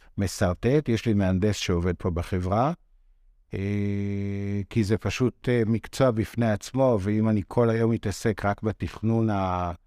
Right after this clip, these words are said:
ההנדסי, אז אני לא יכול לנהל את החברה.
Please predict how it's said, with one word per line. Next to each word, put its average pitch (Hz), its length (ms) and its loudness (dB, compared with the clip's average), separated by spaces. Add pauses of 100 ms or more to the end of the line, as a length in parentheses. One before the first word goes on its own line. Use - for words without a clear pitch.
(400)
ההנדסי, 107 840 0 (500)
אז 95 180 0
אני 98 120 2
לא 107 80 4
יכול 107 280 2
לנהל 101 240 2
את 95 100 -6
החברה. 90 460 -2